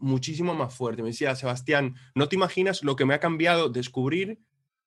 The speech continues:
el valor que tiene mostrarme de manera auténtica frente a la gente a través del vídeo".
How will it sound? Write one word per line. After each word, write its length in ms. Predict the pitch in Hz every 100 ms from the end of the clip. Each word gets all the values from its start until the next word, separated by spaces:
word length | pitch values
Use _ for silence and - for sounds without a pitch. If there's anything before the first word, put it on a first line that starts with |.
| _ _ _ _ _ _ _ _ _ -
el 140 | 139
valor 400 | 135 147 185 214
que 160 | 202 185
tiene 480 | - 196 175 139 -
mostrarme 680 | 123 127 - 151 180 185 156
de 80 |
manera 380 | 127 123 135 170
auténtica 760 | 147 127 104 120 185 202 285 294 _ _ _ _ _
frente 360 | - 120 110
a 40 | 110
la 120 | 101
gente 560 | - 165 175 175 143 - - _ -
a 80 | 113
través 360 | 113 107 127
del 180 | 127 110
vídeo". 360 | 92 87 90